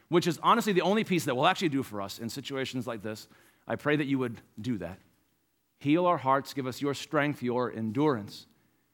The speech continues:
And I pray that we can't do this ourselves, God, but you can. Would you turn us outward? Would you open us up on whatever road that we're on toward one another, toward love,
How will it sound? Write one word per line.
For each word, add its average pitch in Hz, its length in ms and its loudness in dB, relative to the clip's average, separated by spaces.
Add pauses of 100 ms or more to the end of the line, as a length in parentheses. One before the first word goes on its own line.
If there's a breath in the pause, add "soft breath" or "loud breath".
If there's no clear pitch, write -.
(140)
And 147 100 0
I 160 80 4
pray 202 300 4
that 156 180 2 (800)
we 147 160 0
can't 180 220 2
do 147 80 4
this 131 160 -2
ourselves, 95 380 -6
God, 80 220 -14 (1000)
but 101 120 -2
you 139 120 2
can. 82 260 -12 (520)
Would 120 140 -2
you 139 100 4
turn 147 240 0
us 117 120 -2
outward? 78 300 -4 (500)
Would 123 140 0
you 131 120 2
open 151 280 2
us 156 140 0
up 139 240 2
on 117 120 0
whatever 139 300 2
road 135 300 4
that 127 140 0
we're 143 260 4
on 104 240 -4 (640)
toward 151 420 4
one 143 120 0
another, 101 320 -4
toward 127 360 0
love, 143 480 4